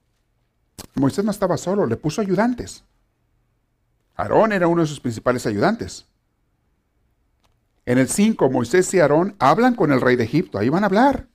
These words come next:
El rey obviamente se ríe cuando le dicen que Dios lo manda para que lo saque a, a,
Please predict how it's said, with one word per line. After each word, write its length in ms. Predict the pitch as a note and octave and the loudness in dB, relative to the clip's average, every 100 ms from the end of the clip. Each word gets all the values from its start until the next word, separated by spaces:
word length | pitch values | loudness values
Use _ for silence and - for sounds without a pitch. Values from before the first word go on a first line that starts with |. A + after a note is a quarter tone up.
| _ _ _ _ _ - - | _ _ _ _ _ -10 0
El 160 | C3 | 2
rey 200 | C#3+ D3 | 4 2
obviamente 440 | D3 C3+ A#2+ A#2 A2 | 4 2 0 -4 -6
se 160 | G#2 | -4
ríe 560 | F#2+ A2+ C#3 G#2 F2 F#2 _ _ _ _ | -4 -2 0 0 -4 -12 _ _ _ _
cuando 260 | - G2+ G2+ | -8 -4 -2
le 100 | G2 | -2
dicen 320 | G#2+ - G#2+ | -2 -4 -8
que 220 | - G2 | -2 -4
Dios 300 | G2+ A2+ B2+ | 0 0 2
lo 100 | B2 | 2
manda 380 | G#2 A#2+ A#2 G2 | 0 0 -2 -4
para 180 | G2 F2 | -4 -4
que 80 | F2 | -8
lo 100 | E2+ | -10
saque 460 | A#2 A#2+ G#2 F2+ _ _ _ _ _ | -8 -8 -8 -10 _ _ _ _ _
a, 380 | - E2 D#2 D#2 - | -4 -2 -2 -6 -12
a, 260 | - D#2 D2 | -10 -10 -12